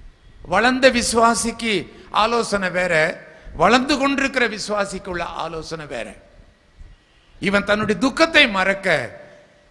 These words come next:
அந்த பைபிளை தான் சத்தமாக வாசிக்கிறான். அவன் வாசிக்கிற பகுதி ஏசாயா தீர்க்கதரிசியின் புஸ்தகம்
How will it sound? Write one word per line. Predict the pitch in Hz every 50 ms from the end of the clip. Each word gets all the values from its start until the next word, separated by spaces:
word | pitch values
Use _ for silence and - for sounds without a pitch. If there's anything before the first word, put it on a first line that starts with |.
| _ _ _ -
அந்த | - - 156 151 143 151
பைபிளை | 185 214 233 214 240 220 214 196
தான் | 202 208 190 160 131 113 - - -
சத்தமாக | - - - 180 - - - 196 185 185 180 175 160 170
வாசிக்கிறான். | 151 143 151 156 - - 160 - 143 131 120 - - - - - _ _ _ _ _ _ -
அவன் | - 202 214 208
வாசிக்கிற | 226 269 302 294 - 330 294 - 269 240
பகுதி | 208 - 226 233 240 226 240 220 202
ஏசாயா | 214 220 220 226 233 226 214 -
தீர்க்கதரிசியின் | - 202 208 202 202 196 185 170 160 - 180 165 151
புஸ்தகம் | - 170 147 - 170 160 147 117 -